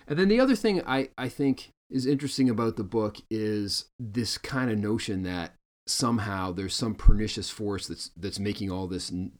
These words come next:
terrible content popular, and it's somehow outside of him, or if only, um, if only people understood the world like I did,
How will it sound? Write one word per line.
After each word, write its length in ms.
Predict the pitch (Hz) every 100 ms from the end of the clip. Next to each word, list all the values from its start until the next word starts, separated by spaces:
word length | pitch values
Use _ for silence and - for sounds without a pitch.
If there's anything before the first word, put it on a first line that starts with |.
| _
terrible 440 | - 98 92 87 85
content 760 | - 90 87 - 82 80 - _ -
popular, 600 | 104 92 87 62 - - _ _ _ _ 117
and 140 | 98
it's 120 | 92
somehow 480 | - 104 90 85 85
outside 580 | 92 78 - 92 82 78
of 420 | 76 69 67 - _ _ _ _ _ -
him, 360 | 82 90 76
or 220 | 71 76
if 160 | 90 -
only, 480 | 107 98 92 85 82 _ _ _ _ _ _
um, 480 | 92 85 73 69 107 _ _ _
if 140 | 92 110
only 240 | 113 107
people 340 | 110 107 95
understood 440 | 92 90 90 104 92
the 80 | 85
world 280 | 90 87
like 180 | 80 80
I 200 | 80 90
did, 340 | 82 73 71